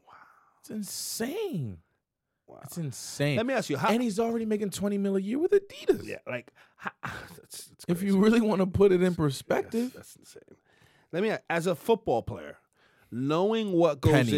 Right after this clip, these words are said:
Speaker 1: into <laughs>
Speaker 2: Pennies. I can tell. I can answer it now.
Speaker 1: No.
Speaker 2: Pennies.
Speaker 1: Listen, knowing what goes into your craft, knowing the risks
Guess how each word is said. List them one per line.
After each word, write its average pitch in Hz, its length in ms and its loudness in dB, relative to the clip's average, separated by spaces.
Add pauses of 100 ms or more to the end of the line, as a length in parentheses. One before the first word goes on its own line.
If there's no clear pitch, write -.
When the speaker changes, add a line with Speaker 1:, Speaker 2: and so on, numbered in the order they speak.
(160)
Speaker 1:
into - 840 4 (520)
<laughs> - 0 -
Speaker 2:
Pennies. 113 760 2
I 113 100 -2
can 135 140 -2
tell. 113 180 0
I 123 60 2
can 127 120 -2
answer 107 240 -4
it 110 60 -2
now. 135 220 2
Speaker 1:
No. - 20 -4
Speaker 2:
Pennies. 131 640 -2
Speaker 1:
Listen, 175 300 -4
knowing 196 380 4
what 202 260 4
goes 156 420 4
into 135 320 -2
your 113 240 0
craft, 117 720 -2
knowing 139 560 -2
the 117 120 -2
risks 131 640 0